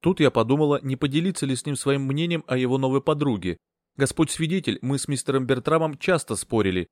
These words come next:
но он всегда был на моей стороне, а я на его. Однако наши отношения, выходящие за рамки общепринятых, подвергались испытанию с появлением на сцене мисс Уилтон. Наконец я приняла решение.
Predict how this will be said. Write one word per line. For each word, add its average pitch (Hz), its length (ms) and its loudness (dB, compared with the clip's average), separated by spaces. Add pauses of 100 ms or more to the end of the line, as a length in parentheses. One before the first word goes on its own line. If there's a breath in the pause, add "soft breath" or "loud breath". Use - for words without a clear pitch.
(200)
но 147 80 0
он 190 60 2
всегда 160 320 2
был 170 120 4
на 170 100 2
моей 139 260 2
стороне, 139 500 -2 (140)
а 101 100 -2
я 101 400 0
на 139 100 -6
его. 127 460 0 (380)
Однако 127 420 0
наши 135 240 0
отношения, 131 760 -2
выходящие 135 540 0
за 131 140 4
рамки 127 260 0
общепринятых, 147 920 -2 (200)
подвергались 156 500 2
испытанию 151 560 0
с - 80 -6
появлением 131 520 0
на 120 100 -2
сцене 123 380 -2
мисс 110 300 -4
Уилтон. 104 500 -2 (380)
Наконец 110 460 0
я 135 120 4
приняла 110 360 0
решение. 92 580 -4